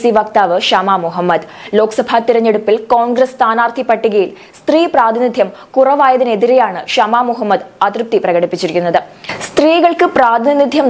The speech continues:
നൽകുന്നില്ലെന്നത് പരാതി തന്നെയാണ്. ഇത് പാർട്ടി മനസ്സിലാക്കണമെന്നും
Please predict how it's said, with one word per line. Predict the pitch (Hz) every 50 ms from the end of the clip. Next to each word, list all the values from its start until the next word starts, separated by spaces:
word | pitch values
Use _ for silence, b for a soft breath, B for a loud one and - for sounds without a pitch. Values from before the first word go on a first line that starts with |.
| 226 208
നൽകുന്നില്ലെന്നത് | 196 208 214 247 254 254 247 240 240 233 233 226 202 202 220 214 - 220
പരാതി | 202 190 202 202 214 220 233 214
തന്നെയാണ്. | 190 180 180 180 165 156 156 160 - - B B B B B B -
ഇത് | 254 302 285 - - - 240
പാർട്ടി | 214 214 233 240 - 262 - 208 208
മനസ്സിലാക്കണമെന്നും | 202 208 214 226 220 262 254 226 220 233 233 226 226 226 208 190 170